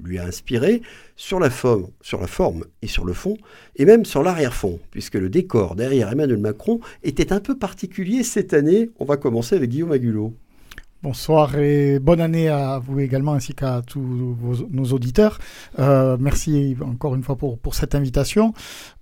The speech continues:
Speaker 2: Euh, effectivement, on commence, euh, cette nouvelle année en parlant des vœux du président de la République, et quel exercice plus convenu que, que celui-ci. Euh, de la même manière, d'ailleurs, que les réactions qui s'ensuivent, qui elles aussi sont, euh, tout à fait dans le domaine du convenu. Je pense d'ailleurs qu'elles sont rédigées avant même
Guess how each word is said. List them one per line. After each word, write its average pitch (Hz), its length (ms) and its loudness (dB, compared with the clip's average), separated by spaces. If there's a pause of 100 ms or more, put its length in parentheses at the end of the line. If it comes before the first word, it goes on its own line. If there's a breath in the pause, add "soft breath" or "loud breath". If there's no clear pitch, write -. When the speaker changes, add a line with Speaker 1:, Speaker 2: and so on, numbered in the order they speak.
Speaker 2:
Euh, 143 920 0
effectivement, 208 800 4
on 175 180 -2
commence, 208 720 2
euh, 165 280 0
cette 156 260 -6
nouvelle 165 260 0
année 175 180 0
en 180 100 -2
parlant 165 260 0
des 156 140 0
vœux 175 240 0
du 160 80 -6
président 147 380 -4
de 147 40 -4
la 143 60 -4
République, 143 580 -2
et 160 140 0
quel 175 300 -2
exercice 151 800 -6
plus 160 140 -10
convenu 151 560 -4 (500)
que, 131 380 -6
que 127 140 -8
celui-ci. 131 580 -2 (480 loud breath)
Euh, 143 480 0
de 131 120 -2
la 135 80 0
même 127 160 -4
manière, 160 280 0
d'ailleurs, 160 180 0
que - 80 -4
les 139 80 -2
réactions 156 640 0
qui 127 160 -12
s'ensuivent, 147 440 -6
qui 135 280 -8
elles 127 180 -6
aussi 165 380 -6
sont, 143 460 -8
euh, 120 460 -8
tout - 160 -10
à 143 80 -2
fait - 120 -8
dans 147 140 -2
le 139 80 -2
domaine 139 260 -2
du 135 80 -2
convenu. 135 460 -2
Je 170 60 -12
pense 135 200 -10
d'ailleurs 135 260 -4
qu'elles 139 120 -8
sont 151 180 -10
rédigées 135 360 -2
avant 147 200 0
même 170 240 0